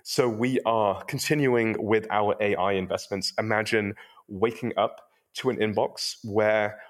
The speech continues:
all of your emails already have a draft pre-written for them. Imagine dictating just a few ideas of an email into your phone and having that email fully written for you effortlessly and in your own voice and tone.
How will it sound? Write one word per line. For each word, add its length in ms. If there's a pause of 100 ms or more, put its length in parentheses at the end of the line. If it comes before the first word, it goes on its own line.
(160)
all 180
of 80
your 160
emails 480
already 380
have 400
a 120
draft 500 (240)
pre-written 520
for 240
them. 240 (640)
Imagine 760 (600)
dictating 720
just 220
a 40
few 320
ideas 680
of 120
an 100
email 400 (400)
into 240
your 140
phone 400
and 100
having 420 (140)
that 360
email 500 (160)
fully 340
written 280
for 200
you 220 (100)
effortlessly 720
and 180
in 180
your 220
own 300
voice 280
and 100
tone. 260